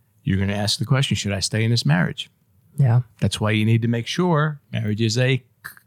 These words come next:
Speaker 1: c-, commitment. It's a commitment. Be selfless in that process. So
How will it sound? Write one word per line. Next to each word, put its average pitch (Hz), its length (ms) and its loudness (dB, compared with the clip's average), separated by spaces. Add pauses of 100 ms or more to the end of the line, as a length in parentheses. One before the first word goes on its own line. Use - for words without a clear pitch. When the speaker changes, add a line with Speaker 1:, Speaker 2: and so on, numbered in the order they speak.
(280)
Speaker 1:
c-, - 120 -8 (120)
commitment. 139 680 0
It's 110 220 -4
a 123 60 2
commitment. 151 540 2 (720)
Be 104 100 4
selfless 123 840 0
in 120 460 4
that 110 240 -2
process. 139 420 -2
So 113 280 -2